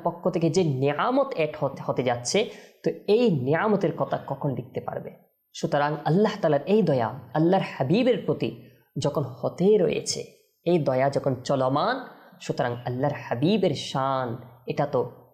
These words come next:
শুধু বৃদ্ধি হতেই থাকবে, বৃদ্ধি হতেই থাকবে, এটার শেষের কোনো আশাই করা যায় না,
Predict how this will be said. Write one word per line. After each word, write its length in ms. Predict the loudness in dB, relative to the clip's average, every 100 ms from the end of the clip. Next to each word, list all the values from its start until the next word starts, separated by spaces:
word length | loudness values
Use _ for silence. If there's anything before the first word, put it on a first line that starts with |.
| _ -20 -18
শুধু 260 | -4 0
বৃদ্ধি 320 | 2 2 2 2
হতেই 400 | 2 0 2 2
থাকবে, 340 | -2 -4 -4
বৃদ্ধি 340 | -2 -2 -2
হতেই 260 | -2 0 0
থাকবে, 600 | 0 -4 -8 -14 -16 -14 -8
এটার 240 | -4 -4 -6 -20 _ -16
শেষের 400 | -4 -2 -2 -2
কোনো 480 | -2 -4 -6 -16 _ _ _ _ _ _ _ _ _ _ _ _
আশাই 380 | -4 2 4 4
করা 240 | 4 0
যায় 200 | 0 -6
না, 80 | -8